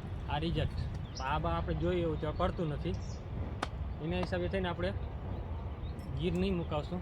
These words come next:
કેમ કે દેશી છે. આપણે રાધા પણ દેશી છે ને, આની માં પણ દેશી હતી. આની માં થોડીક પાંચાર છે ને, એને ગીરમાં છે થોડીક,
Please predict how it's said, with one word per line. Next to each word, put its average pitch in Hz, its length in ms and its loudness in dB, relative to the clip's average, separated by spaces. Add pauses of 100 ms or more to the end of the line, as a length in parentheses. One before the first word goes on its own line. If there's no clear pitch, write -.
કેમ 156 180 -2
કે 143 80 0
દેશી 170 340 0
છે. 170 140 0 (400)
આપણે 131 220 0
રાધા 131 280 2
પણ 175 160 2
દેશી 185 260 0
છે 202 120 0
ને, 180 100 0
આની 151 220 0
માં 160 180 0
પણ 180 180 0
દેશી 165 320 2
હતી. 196 220 -2 (800)
આની 185 240 2
માં 190 180 2
થોડીક 190 260 2
પાંચાર 190 320 2
છે 220 120 0
ને, 202 60 2
એને 175 180 0
ગીરમાં 156 400 2
છે 135 160 -2
થોડીક, 135 280 0